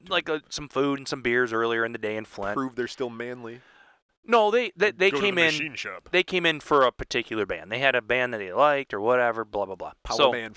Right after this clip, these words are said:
Speaker 1: I'm like, "I ain't
Speaker 2: five thousand.
Speaker 1: going to that. I'll go out and have some drinks with ya." Um, and then whatever at the end.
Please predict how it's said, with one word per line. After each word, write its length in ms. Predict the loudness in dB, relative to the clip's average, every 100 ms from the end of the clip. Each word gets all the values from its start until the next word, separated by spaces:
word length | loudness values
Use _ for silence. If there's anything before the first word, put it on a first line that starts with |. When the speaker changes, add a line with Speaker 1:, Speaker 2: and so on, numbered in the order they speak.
| -4
Speaker 1:
I'm 80 | -2
like, 180 | 0
"I 120 | 2 2
ain't 80 | 2
Speaker 2:
five 40 |
thousand. 40 |
Speaker 1:
going 200 | 0 0 2
to 40 |
that. 320 | 0 0 -2 0
I'll 160 | 0 2
go 320 | 2 2 0 0
out 220 | 0 0
and 100 | -2
have 160 | -6
some 140 | -6 -2
drinks 280 | -2 -2 -4
with 140 | -2
ya." 180 | -2 -4 _ _ _ _ _ _ _ 0
Um, 520 | 2 2 -2 -8 _ -4
and 140 | -2
then 240 | 0 -4 -2
whatever 400 | 4 4 4 -2
at 140 | -4
the 120 | -2
end. 280 | -2 -4